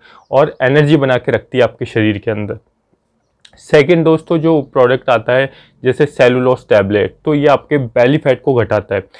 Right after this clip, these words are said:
जैसे बेली फैट बहुत लोगों के रहता है और इंचेस लॉस करता है, तो उसमें ये हेल्प करता है आपके सेलुलोज टैबलेट। तो दोस्तों, ये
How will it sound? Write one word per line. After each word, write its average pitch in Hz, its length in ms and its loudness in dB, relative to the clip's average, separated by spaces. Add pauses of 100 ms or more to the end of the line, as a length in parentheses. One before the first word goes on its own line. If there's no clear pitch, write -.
(240)
जैसे 127 220 -2
बेली 120 300 2
फैट 135 320 -4
बहुत 123 280 -2
लोगों 123 280 0
के 135 120 -4
रहता 120 420 0
है 123 120 0
और 127 300 0
इंचेस 135 340 -2
लॉस 131 240 2
करता 107 340 0
है, 107 180 -4 (440)
तो 156 180 -4
उसमें 175 320 0
ये 170 140 0
हेल्प 139 440 0
करता 123 340 0
है 123 60 2
आपके 120 260 -2
सेलुलोज 127 560 0 (140)
टैबलेट। 107 480 -2 (800)
तो 143 140 4
दोस्तों, 147 420 -2
ये 139 320 0